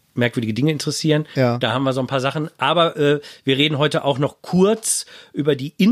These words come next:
Speaker 1: Inside-Konferenz in, äh, Berlin.
Speaker 2: Genau,
Speaker 1: hatten
Speaker 2: das
Speaker 1: wir ja
Speaker 2: sollten wir
Speaker 1: letztes Mal schon angekündigt. Wir wollen auch, wir versprechen auch,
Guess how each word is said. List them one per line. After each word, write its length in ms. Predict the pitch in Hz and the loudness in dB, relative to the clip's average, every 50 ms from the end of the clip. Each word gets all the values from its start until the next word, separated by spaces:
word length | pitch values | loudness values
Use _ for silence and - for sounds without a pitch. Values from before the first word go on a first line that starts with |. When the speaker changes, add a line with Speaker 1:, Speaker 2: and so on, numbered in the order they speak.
| 254 - - 135 135 - - | 2 2 2 0 0 0 -2
Speaker 1:
Inside-Konferenz 720 | - 135 123 - - 147 123 127 143 185 185 - - - - - | -4 -4 -4 -2 -4 -2 -2 0 0 -2 -4 -4 -10 -10 -8 -4
in, 260 | - 143 151 147 147 | -4 -2 -2 -2 -4
äh, 280 | - 143 131 131 131 - - 131 | -4 -4 -4 -4 -4 -6 -8 -4
Berlin. 600 | 113 135 131 123 131 156 175 165 143 165 208 214 | 0 0 0 0 0 0 0 2 2 2 2 2
Speaker 2:
Genau, 160 | - 131 123 | 2 2 2
Speaker 1:
hatten 80 | 113 - | 2 2
Speaker 2:
das 100 | 104 107 | 0 2
Speaker 1:
wir 60 | 147 147 | 2 2
ja 180 | 143 135 135 127 | 2 2 2 2
Speaker 2:
sollten 220 | 120 120 113 107 104 - _ | 2 2 2 0 -4 -8 _
wir 100 | - 131 | -2 0
Speaker 1:
letztes 340 | 127 156 175 - 175 147 - | 0 0 0 -2 -8 -4 -2
Mal 100 | 160 143 | -2 -2
schon 160 | - 165 - | -2 -6 -4
angekündigt. 680 | - 151 180 185 170 - - 190 190 196 190 - - - - - - - - | -2 0 0 0 0 2 0 2 2 2 2 0 -4 -14 -18 -18 -18 -18 -4
Wir 200 | _ 139 139 131 117 113 - _ | _ 0 0 0 0 -10 -18 _
wollen 380 | - 135 147 180 196 214 220 214 - | 0 2 4 4 4 2 0 0 0
auch, 200 | 165 165 175 156 | 2 2 2 2
wir 80 | 160 | 0
versprechen 460 | 139 156 147 - - 151 151 - 190 - | -2 -4 -6 -2 -2 -2 -2 -2 -6 -2
auch, 380 | - 151 170 165 - - - | 0 0 0 0 -2 -8 -20